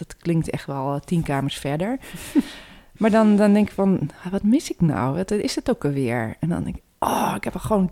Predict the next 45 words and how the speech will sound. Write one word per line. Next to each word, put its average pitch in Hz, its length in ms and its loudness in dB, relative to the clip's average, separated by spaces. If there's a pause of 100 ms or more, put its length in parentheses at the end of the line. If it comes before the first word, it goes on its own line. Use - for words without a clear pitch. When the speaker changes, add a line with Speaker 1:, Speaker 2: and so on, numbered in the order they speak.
Speaker 1:
tien 202 180 6
dagen 175 300 2
niet 170 160 0
gezongen," 160 640 0
weet 185 200 -4
je. 233 100 -4
Dus, 220 240 -4
Speaker 2:
Van 214 140 -8
een 190 60 -4
Speaker 1:
en 185 160 2
dan 202 80 4
Speaker 2:
uitlaatklep. 185 460 -2 (480)
Speaker 1:
Ja. 320 320 4
Speaker 2:
Ook, - 60 -2
ja, 233 260 -6
alles 240 460 -6
komt 180 300 -4
er 190 80 -4
letterlijk 180 460 -6 (120)
uit. 170 520 0
Speaker 1:
Precies. - 680 -8
Speaker 2:
Hoe 226 100 -2
belangrijk 214 460 -2
is 214 160 -6
eigenlijk 208 600 -6 (460)
muziekonderwijs 165 1000 -2
voor 170 320 -6
jongeren 160 440 0
en 156 160 -2
voor 160 220 -4
kinderen? 156 460 -2
Want 160 220 -4
ik 180 80 -8
heb 170 120 -4
het - 100 -12
gevoel 175 380 -6
dat 165 160 -10
op - 140 -12
heel 180 200 0
veel 180 120 -6
scholen 170 400 -2
wordt 165 160 -4
het 185 100 -10
allemaal 165 220 -2
wegbezuinigd. 165 960 -6